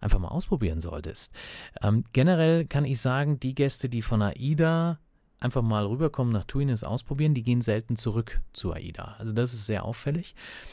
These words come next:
Gerade auch wegen diesem, äh, All-Inclusive, äh, Konzept sind da sehr glücklich. Das, was schon auch so ein bisschen als Kritik kommt bei tui, ist,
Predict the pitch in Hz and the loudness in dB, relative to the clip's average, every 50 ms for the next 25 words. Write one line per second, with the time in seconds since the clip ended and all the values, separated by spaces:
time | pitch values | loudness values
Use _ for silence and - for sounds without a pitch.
0 | - - - - - 107 113 120 110 107 107 110 110 110 110 104 107 101 98 104 | -20 -16 -8 -2 0 2 4 4 4 4 4 4 4 4 4 4 2 2 4 4
1 | 101 98 98 95 85 85 90 95 92 90 90 - - 95 104 104 98 - - 123 | 6 6 6 4 2 0 0 0 0 0 0 -2 -2 0 0 0 0 0 0 -2
2 | 127 - - 143 139 135 - - - - - 120 98 113 120 110 - 127 123 - | 0 2 2 2 2 2 0 -8 -10 -6 -4 -4 -2 -2 -4 -2 0 0 0 2
3 | - 143 156 - - - - - - - - - - - - - - 123 120 120 | 2 0 0 0 -2 -12 -18 -16 -18 -20 -20 -20 -20 -20 -8 0 2 2 4 4
4 | 113 110 117 117 117 113 123 123 123 - 139 143 143 - - - 143 - 123 - | 4 4 2 0 2 2 0 -2 0 2 2 2 2 0 -6 -8 -8 -6 -6 -4
5 | 110 107 - - 120 123 - - - 123 120 120 - - _ _ - _ _ _ | -4 -4 -2 0 0 0 0 0 2 2 2 0 -2 -8 _ _ -20 _ _ _
6 | _ - - 143 - - - - 139 160 175 165 123 113 127 139 135 - - 131 | _ -8 -4 -4 -4 -2 0 2 4 4 6 4 4 4 2 0 0 2 2 2
7 | 123 143 - - 147 123 110 117 - - 120 - - 160 147 - - 160 147 147 | 2 2 -2 -2 -4 -4 -4 -4 -6 -6 -6 -6 -4 -6 -6 -4 -2 -2 -2 0
8 | - 120 110 - - - 147 160 160 143 127 135 - - | 0 0 -2 -2 -2 -2 0 2 2 2 0 0 -2 -6